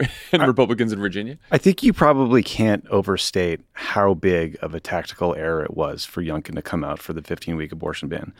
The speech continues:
Speaker 2: If he had not proactively proposed that, there wouldn't have been much for Democrats to run against. If they'd run some boring, bland, sort of economic-focused, inflation-focused campaign,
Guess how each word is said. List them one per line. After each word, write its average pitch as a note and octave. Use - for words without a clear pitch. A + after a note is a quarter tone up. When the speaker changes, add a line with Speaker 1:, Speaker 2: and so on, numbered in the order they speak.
Speaker 2:
If B2
he D#3
had D3+
not B2+
proactively A2+
proposed F2+
that, D2+
there A2
wouldn't D3
have C#3
been A2
much G#2+
for G2+
Democrats F#2
to F#2
run F2+
against. D#2+
If -
they'd B2+
run C#3
some G#2+
boring, G2+
bland, F2
sort F2+
of E2
economic-focused, F2+
inflation-focused F2
campaign, F#2